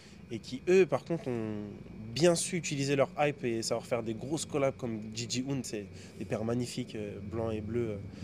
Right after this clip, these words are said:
blanches et bleues pour, euh, pour ceux qui voient, euh, de laquelle je parle, tu vois, des Salomon, des Asics avec leur gel Kayano qui savent se, pareil, se positionner très bien sur le marché en ce moment. Donc, euh, donc ouais,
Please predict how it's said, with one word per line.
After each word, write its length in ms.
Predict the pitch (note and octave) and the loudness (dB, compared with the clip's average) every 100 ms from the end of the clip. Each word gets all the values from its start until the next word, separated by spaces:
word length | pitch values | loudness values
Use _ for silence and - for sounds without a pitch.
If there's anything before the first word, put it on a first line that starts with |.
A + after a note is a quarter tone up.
| - - - - - | -6 -6 -4 -4 0
blanches 260 | A#2+ A#2+ B2+ | 2 4 2
et 40 | |
bleues 160 | A#2+ A#2 | 2 2
pour, 240 | - A2+ | 0 0
euh, 80 | G#2+ | 0
pour 140 | - - | -2 -4
ceux 100 | - | -4
qui 120 | A2+ | -2
voient, 140 | A2 A#2 | 2 2
euh, 280 | A2 G#2+ A2 - - - | 2 0 -6 -10 -12 -6
de 60 | A2 | -2
laquelle 260 | A2 A#2+ G#2+ | 0 0 0
je 100 | A#2 | 2
parle, 220 | C3+ D3 | 4 2
tu 100 | - | 4
vois, 180 | A#2+ B2+ - A2+ | 4 4 0 -8
des 100 | A2 | -4
Salomon, 560 | A2+ A2 B2 C#3+ C#3 | 0 0 2 2 2
des 100 | B2 - | 2 0
Asics 360 | B2 C#3 D#3 - | 0 0 0 0
avec 160 | A#2 G#2+ | 0 2
leur 140 | A2+ | 0
gel 140 | A2+ G2+ | 0 0
Kayano 380 | G#2+ G#2+ C#3 C3 | 2 2 2 -2
qui 140 | - | -4
savent 180 | G#2+ - | -6 -6
se, 320 | - G2+ G2 - | -6 -6 -6 -8
pareil, 340 | - G#2+ A#2+ A2 - - | -4 0 0 0 -8 -14
se 100 | - | -8
positionner 420 | - A2 - G#2+ | -2 -2 -2 -4
très 200 | - - B2+ | -4 -2 0
bien 120 | B2 | 0
sur 140 | - | -2
le 60 | A2+ | -4
marché 220 | A2 - | -4 -6
en 40 | |
ce 100 | G#2+ A2 | -6 -4
moment. 180 | A#2+ - - - - - - - - - A2 | -4 -6 -16 -20 -20 -20 -20 -20 -20 -12 -6
Donc, 200 | A2 A2+ | -4 2
euh, 180 | G#2+ G2+ - - - - | 2 2 -2 -18 -14 -2
donc 160 | B2 B2 | 0 4
ouais, 160 | B2 | 4